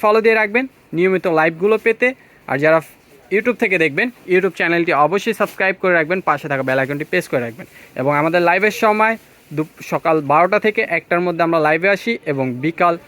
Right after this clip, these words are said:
সাড়ে পাঁচটা থেকে সাড়ে ছয়টার ভিতরে আমাদের লাইভগুলো হয়। অবশ্যই, অবশ্যই আমাদের লাইভগুলো দেখার আমন্ত্রণ রইল আপনাদের সবাইকে। দেখেন এটা হবে আঁচলটা, এটা বডিটা। প্রাইস থাকছে মাত্র তিন হাজার টাকা। অ্যাশ কালার, ভিডিওর শেষ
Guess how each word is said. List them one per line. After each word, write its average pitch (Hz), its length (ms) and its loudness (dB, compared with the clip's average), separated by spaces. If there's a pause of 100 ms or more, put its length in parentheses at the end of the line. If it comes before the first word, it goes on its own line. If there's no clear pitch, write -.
(220)
সাড়ে 185 260 0
পাঁচটা 202 300 0
থেকে 185 160 0 (220)
সাড়ে 170 200 -2 (100)
ছয়টার 175 380 0
ভিতরে 180 300 0
আমাদের 147 280 -2
লাইভগুলো 151 440 0
হয়। 233 160 0 (440)
অবশ্যই, 208 340 4
অবশ্যই 185 260 0
আমাদের 156 180 0 (100)
লাইভগুলো 165 340 0 (100)
দেখার 180 200 -2 (160)
আমন্ত্রণ 170 360 -4 (100)
রইল 170 160 0 (100)
আপনাদের 127 280 -6 (100)
সবাইকে। 135 460 -2
দেখেন 123 240 -8
এটা 151 160 -4
হবে 165 220 0
আঁচলটা, 196 440 -2 (480)
এটা 190 120 2 (120)
বডিটা। 202 340 4 (400)
প্রাইস 170 280 2
থাকছে 185 220 -2 (160)
মাত্র 190 220 0 (200)
তিন 208 120 -2 (120)
হাজার 147 280 -2
টাকা। - 160 -6 (100)
অ্যাশ 175 180 -2 (100)
কালার, 147 240 0 (400)
ভিডিওর 226 380 2
শেষ 233 140 2